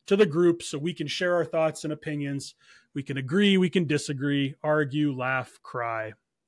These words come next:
and so on. And I know from talking to Ian, especially this morning, there may be a couple hot takes, which will be all the better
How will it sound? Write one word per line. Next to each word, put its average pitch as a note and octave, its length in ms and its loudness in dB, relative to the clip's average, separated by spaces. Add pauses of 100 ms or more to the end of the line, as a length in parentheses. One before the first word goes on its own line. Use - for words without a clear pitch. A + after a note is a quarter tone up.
and B2+ 100 -6
so D#3 300 4
on. G2+ 220 -6 (600)
And F3 140 6
I F3 80 8
know F#3 160 8
from F#3 180 4
talking F3 420 6
to D#3+ 420 2 (120)
Ian, E3+ 400 2
especially C#3+ 680 -2
this C3+ 280 -10
morning, E3+ 440 2 (460)
there C#3+ 100 -4
may C#3+ 180 -2
be C3+ 160 -2
a C3 40 -4
couple C3+ 280 -8
hot A2+ 260 -10
takes, - 640 -6
which - 220 -14
will B2 80 -10
be A#2 300 -10 (360)
all E3 180 6
the D3 100 0
better A#2+ 380 -2